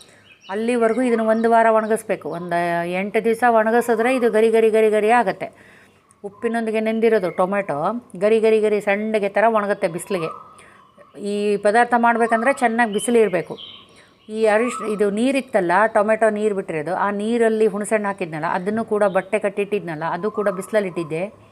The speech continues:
ಅದು ಈ ಥರ ಕಾಣಿಸ್ತಾ ಇದೆ ಇವಾಗ. ಈಗ ನೋಡಿ, ಟೊಮೆಟೊ ಫುಲ್ಲು ಒಣಗಿದೆ. ಎಂಟು ದಿವಸ ನಾನು ಒಣಗಿಸಿದ್ದಕ್ಕೆ ಈ ಥರ ಒಣಗಿದೆ ಟೊಮೆಟೊ, ಸಂಡಿಗೆ ಥರ ಒಣಗಿದೆ. ಉಪ್ಪೆಲ್ಲ ಮೇಲೆ ಕಾಣ್ತಾ ಇದೆ ನಿಮಗೆ, ಉಪ್ಪು ಯಾವ ಥರ ಕೋಟಿಂಗ್ ಆಗಿದೆ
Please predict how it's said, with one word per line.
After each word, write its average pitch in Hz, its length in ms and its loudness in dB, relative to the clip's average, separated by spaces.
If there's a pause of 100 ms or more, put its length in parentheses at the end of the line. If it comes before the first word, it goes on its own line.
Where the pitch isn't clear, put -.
(400)
ಅದು 190 120 -6
ಈ 220 120 -2
ಥರ 220 160 2 (120)
ಕಾಣಿಸ್ತಾ 208 300 0
ಇದೆ 185 220 0
ಇವಾಗ. 143 180 -6 (1500)
ಈಗ 233 160 -2
ನೋಡಿ, 220 260 2
ಟೊಮೆಟೊ 220 420 2
ಫುಲ್ಲು 226 320 2
ಒಣಗಿದೆ. 214 340 2 (120)
ಎಂಟು 214 240 0
ದಿವಸ 214 260 2
ನಾನು 214 200 -2
ಒಣಗಿಸಿದ್ದಕ್ಕೆ 202 600 -2 (140)
ಈ 226 80 -2
ಥರ 226 160 2 (120)
ಒಣಗಿದೆ 214 300 0
ಟೊಮೆಟೊ, 185 380 -2 (880)
ಸಂಡಿಗೆ 220 360 0
ಥರ 220 160 0
ಒಣಗಿದೆ. 208 240 2
ಉಪ್ಪೆಲ್ಲ 220 440 2
ಮೇಲೆ 214 340 -2
ಕಾಣ್ತಾ 202 260 0
ಇದೆ 180 160 0
ನಿಮಗೆ, 147 280 -10 (140)
ಉಪ್ಪು 202 240 -6
ಯಾವ 190 220 0
ಥರ 202 160 0
ಕೋಟಿಂಗ್ 202 520 -2
ಆಗಿದೆ 185 240 -2